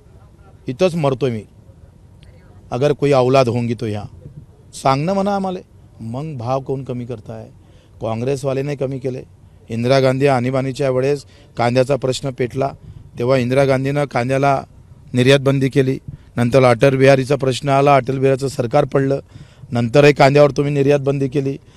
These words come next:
आणि आता सरकार आलं मोदीजीचं. मोदीजी काय म्हणत होते का अशी वेळ किसान भाई पर आ गई है, ऐसे time आ गया की एक एकर बेच के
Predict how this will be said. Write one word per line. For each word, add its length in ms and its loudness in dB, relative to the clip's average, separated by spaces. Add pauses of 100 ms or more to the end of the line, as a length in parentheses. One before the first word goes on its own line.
(180)
आणि 140 -2
आता 380 4
सरकार 420 2
आलं 160 4
मोदीजीचं. 680 -2 (380)
मोदीजी 360 -4
काय 180 4
म्हणत 240 -2
होते 320 0 (520)
का 380 6
अशी 300 0
वेळ 260 4 (520)
किसान 380 -2
भाई 140 0
पर 180 -4
आ 180 -2
गई 160 -4
है, 160 -2
ऐसे 220 -6
time 260 -8
आ 80 -10
गया 260 -10 (420)
की 280 -6
एक 240 0
एकर 300 -4
बेच 280 -6
के 360 -4